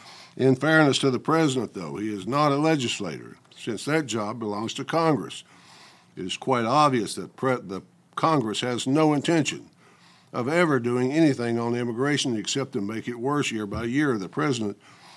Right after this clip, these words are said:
however, is supposed to be the great communicator. He is supposed to persuade Congress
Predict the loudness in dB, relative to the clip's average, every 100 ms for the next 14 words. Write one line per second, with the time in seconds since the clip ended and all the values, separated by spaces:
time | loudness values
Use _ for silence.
0 | -20 -20 -20 -8 -4 -2 -2 0 0 -2
1 | -4 -2 -2 -2 -4 0 0 0 -4 -4
2 | -4 -2 2 4 4 2 -2 -2 -8 -18
3 | -20 _ -6 -4 -4 -6 -4 -6 -6 -8
4 | -8 -6 -2 0 0 -2 -6 -6 -10 -16
5 | -20